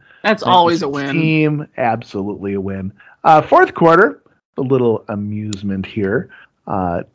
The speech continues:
Speaker 2: during the game, uh, Aaron Rodgers was desperately trying to pull one of his greatest stunts, and the Steelers were really ready for it the whole game. I don't think we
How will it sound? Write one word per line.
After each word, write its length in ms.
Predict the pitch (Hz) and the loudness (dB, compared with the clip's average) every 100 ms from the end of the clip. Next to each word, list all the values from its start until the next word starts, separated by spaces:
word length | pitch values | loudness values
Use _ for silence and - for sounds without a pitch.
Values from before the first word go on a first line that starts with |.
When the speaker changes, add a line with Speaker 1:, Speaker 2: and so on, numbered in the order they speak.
| - - | -20 0
Speaker 2:
during 280 | 190 202 175 | 4 4 4
the 80 | 147 | 0
game, 600 | 117 117 107 127 202 202 - | -4 -6 -6 -8 -8 -10 -10
uh, 520 | 98 95 90 87 - - _ _ _ | -6 -4 -4 -6 -8 -12 _ _ _
Aaron 280 | 147 139 135 | 4 4 4
Rodgers 800 | 120 117 113 113 127 143 151 - - | 2 0 0 0 0 -2 -4 -16 -14
was 220 | 113 95 | -10 -10
desperately 520 | - - 156 131 127 120 | -4 2 4 2 -4 -4
trying 160 | 123 | -4
to 80 | 110 | -4
pull 300 | 101 120 113 | -4 -2 -2
one 120 | 107 | -2
of 80 | 104 | -6
his 220 | 101 95 | -6 -8
greatest 420 | 98 113 113 104 - | -6 -4 -2 -2 -4
stunts, 300 | 107 101 98 | -4 -4 -4
and 180 | 98 - - - - | -8 -10 -20 -14 -2
the 80 | |
Steelers 460 | 180 - 415 349 139 | 0 6 8 8 6
were 140 | 147 | 4
really 260 | 139 143 135 | 4 6 4
ready 320 | 123 123 117 | 4 4 2
for 240 | 110 110 101 | -2 -4 -4
it 80 | |
the 100 | 98 | -4
whole 180 | 95 98 | -4 -4
game. 280 | 92 98 90 | -4 -6 -2
I 140 | 107 | 2
don't 160 | 135 131 | 2 2
think 200 | 127 113 117 | 0 -2 0
we 340 | 113 110 107 | 0 0 -2